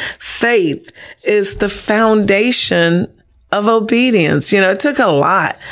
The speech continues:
for the pilot to obey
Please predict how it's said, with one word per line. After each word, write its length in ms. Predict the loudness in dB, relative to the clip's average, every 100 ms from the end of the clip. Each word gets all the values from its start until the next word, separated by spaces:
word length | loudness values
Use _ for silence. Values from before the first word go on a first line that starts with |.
| -18 -6
for 160 | 0
the 140 | 0 0
pilot 680 | -2 0 2 2 2 0 -2
to 280 | 0 0 -2
obey 880 | -2 0 0 0 0 2 2 2 -2